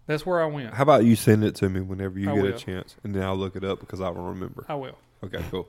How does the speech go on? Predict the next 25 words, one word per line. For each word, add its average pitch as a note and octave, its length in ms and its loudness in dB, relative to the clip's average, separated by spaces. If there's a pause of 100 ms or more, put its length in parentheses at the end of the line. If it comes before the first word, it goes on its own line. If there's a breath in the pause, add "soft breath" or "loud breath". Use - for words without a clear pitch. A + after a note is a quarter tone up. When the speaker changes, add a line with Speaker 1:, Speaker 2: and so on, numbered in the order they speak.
Speaker 1:
Jetmore, F#3 380 -4
Speaker 2:
You - 60 -18
Speaker 1:
Kansas. C#3+ 280 -6
Speaker 2:
see C#3 80 0
what A#2 140 0
I A2 40 -4
did A2+ 180 -2
there? B2 200 -8
Speaker 1:
<laughs> - 1400 -10 (760 soft breath)
But D3 240 -4 (160)
that's F3 220 -2
how G#3 160 0
it F#3 80 -4
is, F#3+ 140 -8
man. C#3+ 260 -10
Uh, C3 240 -10
I D#3+ 80 -6
went F3+ 160 -4
out E3+ 100 -6
there D#3 240 -4
and C#3 240 -10
visited D3 480 -6
my C3+ 380 -10 (320)
wife's C#3 220 -4
family. C3+ 360 -12